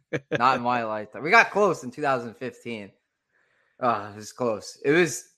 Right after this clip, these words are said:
pretty sim-, that World Series was pretty similar. The way the games ended was pretty similar to how the Rangers finals run w-,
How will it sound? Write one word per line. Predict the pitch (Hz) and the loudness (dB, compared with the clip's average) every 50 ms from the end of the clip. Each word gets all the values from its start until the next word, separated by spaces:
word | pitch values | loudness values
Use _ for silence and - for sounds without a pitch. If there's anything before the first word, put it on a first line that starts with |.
| _ _ | _ _
pretty | - 220 254 302 320 | 4 4 6 6 4
sim-, | 247 - 247 254 208 190 | 0 0 0 0 2 4
that | 196 220 240 | 2 2 4
World | 240 247 240 208 240 | 4 4 4 2 2
Series | - 226 208 185 151 | -4 -4 -4 -4 -4
was | 151 147 131 - | -4 -6 -6 -6
pretty | - 185 185 170 160 | -4 -4 -4 -4 -4
similar. | - - 175 165 160 160 151 135 | -2 -2 -2 -2 0 -2 -2 0
The | 123 131 | 0 0
way | 139 165 185 | 2 2 2
the | 175 165 139 | 2 0 -2
games | - 139 139 143 147 143 127 - | -2 -2 -2 -2 -4 -6 -8 -6
ended | - 123 123 131 139 160 160 147 | -6 -6 -4 -4 -4 -6 -6 -6
was | 123 107 | -8 -10
pretty | - _ - 139 143 139 | -10 _ -8 -8 -6 -6
similar | 123 - - 135 131 120 117 113 | -8 -8 -8 -8 -6 -6 -8 -8
to | 101 - 107 | -8 -6 -4
how | 110 117 | -4 -4
the | 95 101 101 | -4 -6 -8
Rangers | 101 107 117 123 117 110 107 101 - | -6 -6 -4 -6 -6 -8 -12 -14 -12
finals | - 107 107 104 104 104 101 101 98 | -6 -4 -4 -4 -4 -6 -10 -12 -10
run | 101 104 104 101 98 98 | -8 -8 -8 -8 -8 -12
w-, | - 92 | -14 -18